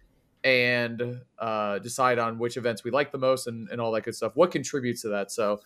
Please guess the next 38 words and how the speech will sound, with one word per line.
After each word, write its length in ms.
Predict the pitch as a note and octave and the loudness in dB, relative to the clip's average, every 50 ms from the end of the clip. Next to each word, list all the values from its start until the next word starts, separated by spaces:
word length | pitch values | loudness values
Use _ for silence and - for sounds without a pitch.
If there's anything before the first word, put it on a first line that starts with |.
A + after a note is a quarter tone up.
| _ _ _ _ _ | _ _ _ _ _
we're 100 | E3+ F#3 | 6 6
gonna 60 | A3 | 8
be 40 | G3 | 8
talking 160 | G3+ G3 F#3+ | 8 8 10
about 120 | F#3 E3 D3 | 10 8 8
events 380 | B2+ D3 D3 D3+ D3 - - | 8 8 6 6 2 0 0
and 220 | C3+ B2 A#2+ A#2+ B2 | 0 0 0 0 0
what 100 | C3 A2 | 0 0
we 100 | C#3+ B2+ | 0 -2
think 160 | C#3+ C#3 C3+ | -2 -2 2
about 200 | C3 C3 B2 - | 2 2 2 2
them 160 | C3 A#2+ A#2+ | 0 -2 -2
in 120 | A2+ A2 | -4 -6
twenty 240 | G2+ - - B2+ A#2+ | -8 -6 -6 -6 -6
twenty-four 640 | A#2+ - B2+ A#2+ A#2 - A#2+ A#2 A#2 A2+ A2+ A2+ A2+ | -6 -4 -6 -6 -4 -2 0 2 4 4 4 4 4
and 200 | - A#2+ A#2 A2 | 2 0 0 0
what 100 | A#2+ B2 | -2 -2
we 80 | C#3 C3+ | -2 -2
wanna 200 | B2 C3+ C#3 C#3+ | -4 -4 -4 -6
see 160 | - A3 A3+ | -6 -10 -10
from 160 | - B2 A#2 | -10 -8 -8
them 180 | G2+ F#2 F#2+ A2 - - | -6 -6 -6 -8 -12 -16
in 60 | A#2+ | -18
twenty 240 | A#2 - A#2 G#2+ G#2 | -14 -12 -10 -10 -10
twenty-four, 600 | - G#2+ G2+ G2+ G2+ - G#2+ G#2+ G#2+ G#2 G#2 G#2+ - _ _ _ _ _ _ _ | -10 -10 -10 -10 -10 -8 -4 -2 0 0 0 -2 -6 _ _ _ _ _ _ _
including 280 | - - C3+ A#2+ A#2+ A#2 | 0 2 2 2 2 0
the 80 | A#2 | 0
commentator 480 | - C#3+ D3 D3 C#3+ - D3 C#3 C3+ C3 | 2 4 4 4 4 4 6 6 6 4
P 160 | - C#3+ C3+ | 2 2 4
O 80 | C3+ A#2+ | 4 4
V, 320 | B2 B2+ B2 B2 B2 A#2 | 4 2 2 2 2 0
spectator 460 | A#2+ - C3+ B2 - C#3 B2 A#2+ A#2 | 2 0 0 0 2 2 4 4 2
P 160 | A#2+ B2+ A#2+ | 2 0 -2
O 40 | A2+ | 0
V, 360 | G2+ A2+ A2+ A2 G#2+ G#2+ G#2+ A2+ | 0 -2 -2 -2 -4 -4 -4 -4
and 240 | G#2 A2+ G#2+ G#2+ G2+ | -4 -4 -4 -6 -6
top-level 380 | - A#2 G#2 - A2 G2+ G2+ - | -4 -4 -4 -2 -4 -6 -6 -10
competitor 560 | - - _ G#2+ G2 G#2+ G2 G2+ F#2 - | -14 -10 _ -8 -8 -6 -8 -10 -10 -12